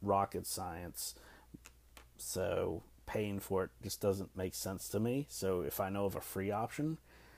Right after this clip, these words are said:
that's definitely what I'm gonna recommend to you guys, especially I've been using it for, for years. It's helped my mom get so much business. And I'm hoping now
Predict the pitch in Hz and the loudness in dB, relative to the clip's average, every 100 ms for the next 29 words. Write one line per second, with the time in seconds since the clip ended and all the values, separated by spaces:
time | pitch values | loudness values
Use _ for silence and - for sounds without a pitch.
0 | - - 104 - 110 107 101 98 95 98 | -6 2 2 6 6 8 6 6 6 4
1 | 95 90 92 101 107 95 87 90 95 85 | 4 4 4 2 2 0 2 4 4 2
2 | - 143 - 110 - - - 123 - 131 | 0 2 4 2 0 -8 -4 -2 2 4
3 | 131 117 104 - 104 - - - - - | 4 2 -4 0 0 0 -6 -20 -20 -20
4 | - - - 98 110 135 101 - 95 - | -20 -10 0 4 8 8 8 4 -4 2
5 | 127 110 113 113 117 107 90 - - - | 2 2 2 4 4 4 0 -2 0 4
6 | 127 113 - 90 90 73 - - - - | 6 4 2 -2 -2 -2 -2 -2 -6 -16
7 | - - - - - - - - - - | -20 -20 -18 -20 -20 -20 -20 -20 -20 -20
8 | - - - - - - - - - - | -20 -18 -18 -12 -8 -8 -12 -20 -18 -2
9 | 120 101 98 98 113 - 104 104 104 107 | 2 6 6 8 8 6 2 2 4 4
10 | 101 | 2